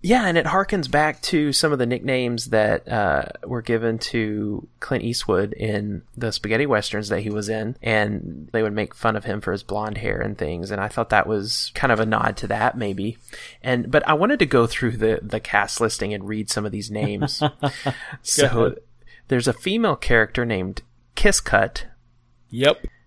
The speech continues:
Speaker 1: Which is pretty on the nose. Um, there's a character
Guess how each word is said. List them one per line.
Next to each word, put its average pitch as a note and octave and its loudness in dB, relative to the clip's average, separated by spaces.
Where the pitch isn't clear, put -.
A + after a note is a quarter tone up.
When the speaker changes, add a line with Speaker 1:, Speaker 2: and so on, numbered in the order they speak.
Speaker 1:
Which B2 -4
is A2+ -4
pretty A2 4
on G#2 -2
the G#2 -2
nose. G#2 0
Um, A2 2
there's - 0
a C#3+ 4
character D3 2